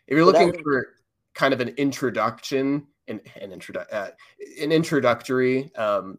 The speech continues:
Speaker 1: uh, field collection, some, something that you don't need a P-, you certainly do not need a P H D to collect invertebrate fossils. Um, you don't need, as long as you know that you're on public land and not on someone's private ranch,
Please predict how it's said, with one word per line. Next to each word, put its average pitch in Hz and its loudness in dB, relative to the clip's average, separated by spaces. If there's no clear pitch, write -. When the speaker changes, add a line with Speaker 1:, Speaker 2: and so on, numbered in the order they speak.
Speaker 1:
uh, 107 -2
field 110 -8
collection, 107 -4
some, 113 -6
something 131 -2
that 113 -2
you 127 -2
don't 139 0
need 131 0
a 113 -4
P-, - -14
you 117 -10
certainly 165 4
do 127 -2
not 117 0
need 107 -4
a 101 -4
P 110 -8
H 95 -12
D 107 -6
to 90 -12
collect 98 -6
invertebrate 90 -6
fossils. - -12
Um, 101 -2
you 113 -6
don't 117 -2
need, 110 -4
as 107 -4
long 123 6
as 117 -4
you 110 -6
know 107 0
that 107 0
you're 101 -2
on 104 -2
public 101 -4
land 98 -4
and 101 -6
not 95 -6
on 98 -4
someone's 98 -6
private 95 -4
ranch, 104 -8